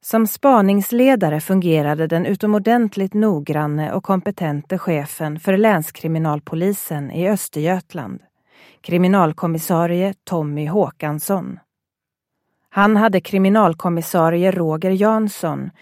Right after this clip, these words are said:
riksmordkommissionens chef, vid sin sida som biträdande spaningsledare. Dag Andersson, också han kommissarie från riksmordkommissionen,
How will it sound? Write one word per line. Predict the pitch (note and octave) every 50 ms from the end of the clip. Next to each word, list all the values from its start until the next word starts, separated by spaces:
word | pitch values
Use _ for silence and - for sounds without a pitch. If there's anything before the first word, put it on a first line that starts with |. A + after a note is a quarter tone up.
| _ _ _
riksmordkommissionens | - F#3+ A#3 A#3+ - - - - - F3 E3+ E3+ E3 - - - F3 E3+ E3+ D#3+ - G#3+ G#3+ G#3+ G#3+ G3 F3 F3 -
chef, | - - B3 A3+ F#3 - F3+ - - - - _ _ _
vid | - F3+ E3+
sin | - - F#3+ F3+
sida | - - A#3 G#3+ D#3 C#3+ D#3 D3 D#3
som | - - F#3 F3 F3+
biträdande | F#3+ A3 F3+ - - - - E3 D#3 D#3 - D#3 D#3+ E3 F3
spaningsledare. | - - - A3+ G3+ D3+ C#3+ C#3+ D3 D3+ - - D#3+ D#3+ E3 E3 E2 D2+ - F3+ F3+ _ _ _ _ _ _ _ _ _ _ _ _ _ _ _ _ _ _ _ _ _ _
Dag | - F#3 G#3+ A3 A#3 A#3+ A#3 A3 -
Andersson, | - B3+ B3+ A3+ G#3 G3+ A3 G#3+ - C#4+ C4 F#3+ D#3 D3 D3+ E3 - _ _ _ _
också | - - G3 - - - G#3
han | F#3 G3 G#3+ A3+ A3+
kommissarie | - A#3+ A3+ A3 A3 G3+ - A3+ F#3+ D#3 D3 E3 E3+ E3+
från | D#3+ - F#3+ F#3
riksmordkommissionen, | F3+ G#3 G3 - - - F3 E3 D#3+ - - - E3 D#3+ D#3 - - E3+ D#3 D#3 D#3 D3+ D#3 D#3 -